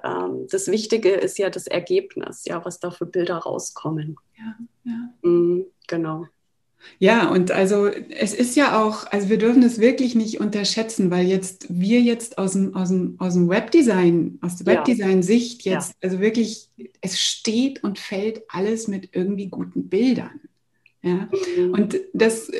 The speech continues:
Speaker 2: kennen wir ja natürlich auch von uns selbst in so einer visuell stark geprägten Zeit, ne? Also das, die Bilder haben eine Macht. Und wenn wir eine schöne Seite designen und programmieren
Speaker 1: Mhm.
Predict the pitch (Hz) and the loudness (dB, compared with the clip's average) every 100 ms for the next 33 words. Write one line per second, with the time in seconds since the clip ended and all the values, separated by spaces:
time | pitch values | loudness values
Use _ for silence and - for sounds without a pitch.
0 | - 214 233 285 311 220 196 180 190 185 | -4 2 8 8 8 4 0 0 0 0
1 | 180 180 - - 175 175 170 190 - 175 | -2 -2 -2 2 0 0 -4 -4 -2 0
2 | 170 180 180 180 - 175 180 185 180 - | 2 4 2 0 -2 0 2 2 0 -2
3 | 175 175 180 - - 185 - 180 175 - | -2 -4 -6 -8 -8 -6 -2 -2 -2 -2
4 | 175 165 - - 170 202 269 - 185 196 | 0 0 -4 -10 -4 -2 -2 -2 -2 -2
5 | 185 175 - 180 196 247 226 214 254 - | -6 -10 -8 -2 0 0 2 4 4 2
6 | - _ 220 208 180 190 - - 180 180 | -10 _ 0 2 2 2 -6 -2 0 2
7 | 190 202 254 254 - - - 226 254 247 | 2 4 4 4 0 -10 -6 2 4 4
8 | 208 208 254 196 180 170 175 196 196 180 | 2 0 0 -2 0 2 2 2 2 2
9 | 180 180 190 175 175 190 247 185 165 180 | 0 -4 -8 -2 2 4 4 4 2 -2